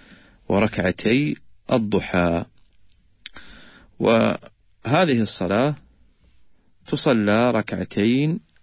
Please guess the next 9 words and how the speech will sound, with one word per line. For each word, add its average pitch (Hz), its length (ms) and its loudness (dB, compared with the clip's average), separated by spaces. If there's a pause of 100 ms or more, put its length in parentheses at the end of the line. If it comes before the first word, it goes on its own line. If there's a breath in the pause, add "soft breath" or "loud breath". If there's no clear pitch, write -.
(300)
ركعتين، 131 520 0 (1900 soft breath)
أقلها 135 840 2 (720)
ركعتين 101 580 -2 (1300)
وأكثرها 123 1080 0 (720)
ثمان 123 360 2
ركعات، 90 520 -4 (840)
ويجوز 107 680 2
أن 104 280 -4
تصلى 107 800 0